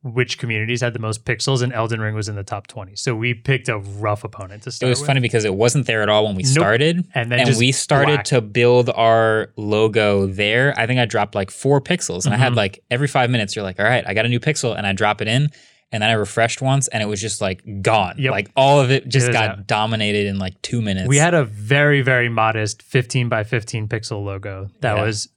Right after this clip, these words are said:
Speaker 1: ve-, we were not trying to take a lot of space. I mean, the, the French flag that we were building next to was probably, like, a hundred pixels tall. I mean,
Speaker 2: Wow.
Speaker 1: like, giant compared
Speaker 2: So
Speaker 1: to ours.
Speaker 2: a hundred by a hundred is, a, you get
Speaker 1: Uh,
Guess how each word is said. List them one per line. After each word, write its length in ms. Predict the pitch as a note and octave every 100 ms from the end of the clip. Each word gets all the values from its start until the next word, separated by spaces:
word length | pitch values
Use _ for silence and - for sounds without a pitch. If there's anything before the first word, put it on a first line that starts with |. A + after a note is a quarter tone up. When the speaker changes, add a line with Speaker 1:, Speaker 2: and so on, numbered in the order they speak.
| _ _
Speaker 1:
ve-, 220 | C3+ A#2 C#3+
we 220 | C#3 C3+ B2
were 180 | B2+
not 300 | B2 A#2 C3
trying 240 | B2+ C3 B2+
to 60 | B2+
take 200 | C3 B2+
a 40 |
lot 160 | A#2+ A#2
of 60 |
space. 360 | G#2+ - A2 G2+
I 80 | C3
mean, 300 | C3 A#2+ A2 _ _ -
the, 580 | C3 C#3 B2+ B2 A#2+ C3+ _ _ _ _ _ _ _ -
the 440 | B2 A2+ G#2 G#2 G#2+ _ _
French 300 | - D3 D#3+
flag 300 | B2+ A#2+ C3
that 100 | B2
we 100 | A2+
were 60 |
building 320 | G2+ A#2+ A2+ A2+
next 220 | G2 -
to 100 | G#2
was 140 | G2
probably, 680 | G2 - - A2+ A2+ G#2+ G2+
like, 280 | F#2+ G2 F#2+ -
a 60 |
hundred 320 | A2+ A#2+ G#2+ G2
pixels 360 | A2 - A2
tall. 320 | - C3+ D3+ _ _
I 80 | C3+
mean, 160 | A#2+ A2+
Speaker 2:
Wow. 80 |
Speaker 1:
like, 160 | G#2 - _ _ _ -
giant 480 | - G#2+ F#2 G2 - -
compared 240 | A#2+ G#2+
Speaker 2:
So 120 | A#2 G#2+
Speaker 1:
to 60 |
ours. 80 | A#2
Speaker 2:
a 20 |
hundred 200 | A2+ A#2
by 100 | A2+
a 60 | G#2+
hundred 240 | G#2 G2+
is, 140 | F#2+ F2+
a, 60 | F2 -
you 120 | G#2
get 240 | G2+ F#2+ G2 _
Speaker 1:
Uh, 400 | D3+ C#3+ C3+ C3